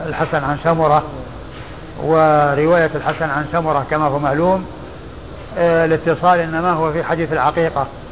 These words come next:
وأما غيرها فإنه، آه، لا يصح إذا كان ما جاء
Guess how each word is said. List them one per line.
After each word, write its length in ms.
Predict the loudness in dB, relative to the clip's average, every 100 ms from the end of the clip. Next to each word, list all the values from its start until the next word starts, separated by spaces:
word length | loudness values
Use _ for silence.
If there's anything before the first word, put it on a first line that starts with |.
| -16 -16 -16 -16 -14 -8
وأما 360 | 0 2 2 2
غيرها 640 | 4 4 4 4 4 4 2 -12 -16 -16 -16 -16 -14 -4
فإنه، 680 | -2 0 0 2 4 2 0
آه، 140 | -4 -6 -10 -10 -10 0
لا 160 | 2 4
يصح 280 | 2 0 0 -4
إذا 240 | 0 0
كان 300 | 2 0 0
ما 140 | 0 2
جاء 440 | 4 4 4 2